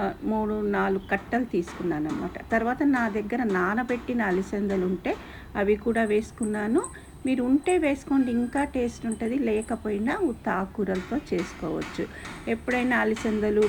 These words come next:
పెసలు, శనగలు అవి నానబెట్టి ఇంట్లో ఉంచుకుంటే మనం ఏవైనా కర్రీస్లో వాటిని యూస్ చేసుకోవచ్చు. మంచి ఫైబరు, ప్రోటీన్స్ దొరుకుతాయి. తర్వాత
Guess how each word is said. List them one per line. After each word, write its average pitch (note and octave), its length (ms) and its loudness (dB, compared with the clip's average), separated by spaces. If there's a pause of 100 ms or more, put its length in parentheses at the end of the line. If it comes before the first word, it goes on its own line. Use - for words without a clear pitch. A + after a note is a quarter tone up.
పెసలు, G3+ 440 2 (140)
శనగలు F#3+ 440 2
అవి F#3 220 -2
నానబెట్టి G#3 600 0
ఇంట్లో G3 340 0
ఉంచుకుంటే F#3+ 500 -2 (460)
మనం A3 160 4 (160)
ఏవైనా A3 420 0
కర్రీస్లో G3+ 540 0
వాటిని G#3+ 320 4 (100)
యూస్ A3 300 2
చేసుకోవచ్చు. D#3+ 420 -4 (140)
మంచి B3+ 300 2 (120)
ఫైబరు, G3+ 560 2 (140)
ప్రోటీన్స్ F#3+ 520 0 (140)
దొరుకుతాయి. D#3 460 -6 (520)
తర్వాత G3+ 440 0